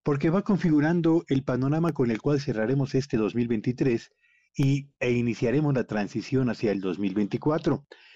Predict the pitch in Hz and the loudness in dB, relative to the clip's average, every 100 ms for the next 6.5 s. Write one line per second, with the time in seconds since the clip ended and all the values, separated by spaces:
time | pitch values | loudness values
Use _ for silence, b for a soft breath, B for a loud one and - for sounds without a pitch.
0 | B - 147 175 190 165 165 165 160 139 | B -4 -2 0 0 0 0 0 -2 -2
1 | 135 151 - 156 156 147 139 - _ _ | 0 0 0 0 2 2 0 -2 _ _
2 | b _ _ _ - 117 151 143 143 135 | b _ _ _ -2 -2 0 -2 -2 0
3 | 139 135 127 143 139 135 113 - 104 113 | 0 -2 0 0 0 0 -2 -4 -6 -4
4 | 104 110 117 120 120 104 95 117 127 123 | -4 -2 -2 0 0 0 0 -2 -2 -4
5 | 110 104 104 98 104 113 120 101 95 95 | -4 -4 -4 -4 -4 -6 -6 -6 -6 -6
6 | - 123 135 107 | -4 0 2 0